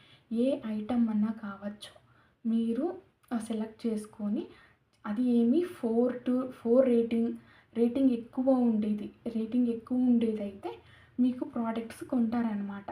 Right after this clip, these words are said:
అలాంటి ప్రోడక్ట్స్ మీరు డౌన్లోడ్ చేసుకోవాలి. డౌన్లోడ్ చేసుకున్న తర్వాత మీరు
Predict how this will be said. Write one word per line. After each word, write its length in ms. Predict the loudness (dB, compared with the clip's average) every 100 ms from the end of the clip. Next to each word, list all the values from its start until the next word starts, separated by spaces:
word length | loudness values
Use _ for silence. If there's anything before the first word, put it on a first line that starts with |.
| -10
అలాంటి 500 | -6 -4 -2 -2 -4
ప్రోడక్ట్స్ 600 | -8 -8 -6 -6 -8 -8
మీరు 320 | -8 -4 -4
డౌన్లోడ్ 560 | 0 0 -2 -6 -8 -14
చేసుకోవాలి. 720 | -16 _ -20 -18 -16 -14 -16 _ _ _ _ _ _ _ _ -2
డౌన్లోడ్ 600 | 2 2 2 0 -2 -8
చేసుకున్న 480 | -8 -10 -14 -14 -16 -14
తర్వాత 680 | -12 -12 -12 -16 -20 -12 -10 -10 _ _ _ _ _ _ -2
మీరు 560 | 0 2 0 -2 -4